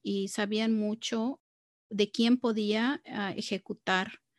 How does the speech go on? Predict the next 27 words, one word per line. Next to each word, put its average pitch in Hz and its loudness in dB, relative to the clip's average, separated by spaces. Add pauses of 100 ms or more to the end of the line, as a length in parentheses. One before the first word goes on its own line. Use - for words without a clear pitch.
(460)
a, 190 0
a 202 0
Jesús. 196 -4
Y - 0
en 196 2
este 208 -4
caso 226 0
eran 214 -2
los 202 -4
líderes 190 -2
romanos, 180 -2
y - -6
por 202 -2
eso 208 -6
habían 202 -4
ido 269 -2 (160)
a 202 -6
que 185 -8
se 185 -6
llevara 190 -4
a 190 -10
cabo 214 -2
este - -8
juicio 226 -4
para 208 0
poder, 196 -4
eh, 190 -4